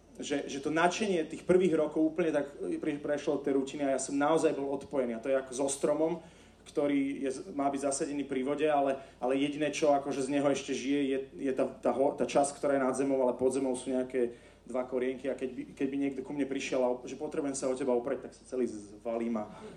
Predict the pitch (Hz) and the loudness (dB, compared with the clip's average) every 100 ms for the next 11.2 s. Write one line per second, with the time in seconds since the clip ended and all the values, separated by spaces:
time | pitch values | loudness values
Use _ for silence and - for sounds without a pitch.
0 | - - - 117 117 113 - 120 107 107 | -18 -18 -16 -12 -8 -8 -6 -4 -4 -4
1 | 90 - 127 120 113 110 98 110 - - | -8 -6 0 0 0 -6 -10 -12 -12 -20
2 | - - - - - - 131 - 175 180 | -20 -20 -20 -20 -20 -6 -4 6 6 6
3 | 185 - - 185 190 190 - 160 156 - | 2 -2 4 4 6 2 4 2 2 0
4 | 143 143 143 - 127 156 165 143 139 151 | -2 -2 -4 -4 -2 2 4 2 2 2
5 | 139 127 127 - - 156 151 135 123 120 | 0 0 -2 -2 -2 0 2 2 0 -2
6 | - - - - - - - - 160 160 | -12 -20 -20 -20 -20 -20 -18 -2 2 4
7 | 165 151 143 - 127 113 117 135 143 143 | 2 0 -2 0 0 0 -2 -2 0 -2
8 | 139 120 - - 160 160 131 - - 156 | -2 -4 -6 -6 2 2 2 -6 -2 0
9 | 156 139 131 127 143 156 151 143 - - | 0 -4 -4 -2 -2 -2 -2 -4 -6 -14
10 | - - 139 143 143 123 131 - - 120 | -12 -4 -4 0 -2 0 -2 -2 2 2
11 | - | 2